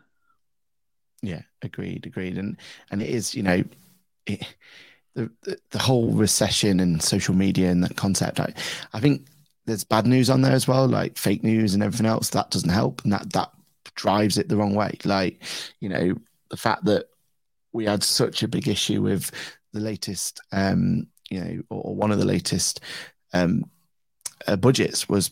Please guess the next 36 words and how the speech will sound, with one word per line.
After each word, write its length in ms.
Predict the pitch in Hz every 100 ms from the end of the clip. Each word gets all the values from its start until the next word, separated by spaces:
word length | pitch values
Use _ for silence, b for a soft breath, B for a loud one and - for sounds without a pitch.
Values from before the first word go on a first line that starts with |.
| _ -
was 140 | 95
blown 320 | - 110 107
out 80 | 90
of 80 | -
proportion, 580 | 110 107 95 95 - _ -
mo-, 200 | - 107 -
mostly 380 | 113 120 127 -
because 280 | - - -
of 80 | -
the 80 |
social 260 | - 113 -
media, 220 | - -
right? 240 | 107 123 143
Like, 300 | 113 - B B B
it 120 | - -
can 160 | 127
have 140 | 117 107
a 40 |
negative 360 | 113 117 110 87
effect 320 | - - -
as 80 | 104
well. 200 | 107 -
It, 160 | -
it's 200 | - -
gonna 220 | - 110
go 200 | - 110
both 240 | - 101 -
ways. 160 | 113
And, 160 | 110 - B B B -
uh, 80 | - -
if, 140 | 113 -
if 160 | 104 120
anything, 320 | 151 143 104
it's 140 | -
now 100 | 117
controlling 800 | 113 104 - - 110 110 98 95